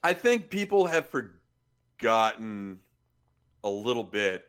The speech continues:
about the uncertainty surrounding Pavel Buchnevich. Do I think people would be surprised if he was traded?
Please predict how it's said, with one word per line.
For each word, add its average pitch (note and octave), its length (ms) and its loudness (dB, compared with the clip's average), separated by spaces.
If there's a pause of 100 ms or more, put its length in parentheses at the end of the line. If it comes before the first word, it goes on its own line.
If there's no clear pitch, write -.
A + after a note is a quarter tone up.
(100)
about G2 360 0
the G#2+ 140 -8
uncertainty G#2 800 -4
surrounding G#2+ 640 -2
Pavel C#3+ 340 0
Buchnevich. D#3 720 -4 (640)
Do D3+ 120 4
I F3 80 4
think A3 200 0
people G3 220 0
would F#3 100 6
be F3+ 80 0
surprised C#3+ 760 2
if C3 120 -12
he C#3+ 100 -8
was C3 220 -2
traded? D3 560 0